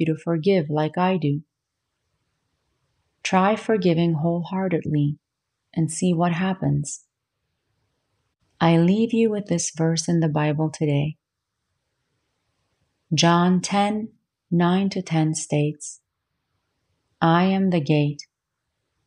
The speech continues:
Whoever enters through me will be saved. They will come in and go out and find pasture. The thief comes only to steal and kill and destroy.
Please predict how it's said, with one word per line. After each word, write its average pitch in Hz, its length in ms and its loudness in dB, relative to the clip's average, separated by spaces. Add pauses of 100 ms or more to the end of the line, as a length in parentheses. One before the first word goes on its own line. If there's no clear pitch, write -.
(540)
Whoever 180 420 2
enters 190 460 -2
through 160 240 0
me 156 240 2
will 156 220 -4
be 156 140 -4
saved. 151 540 -2 (1300)
They 160 160 4
will 185 180 0
come 202 300 -2
in 202 120 2
and 160 200 2
go 165 200 0
out 160 360 -2
and 151 180 -4
find 160 400 -4
pasture. 156 680 -4 (1700)
The 156 100 0
thief 196 400 0
comes 185 480 0
only 190 340 2
to 160 120 -4
steal 175 500 -2
and 165 200 -2
kill 170 380 -4
and 170 180 0
destroy. 160 600 -2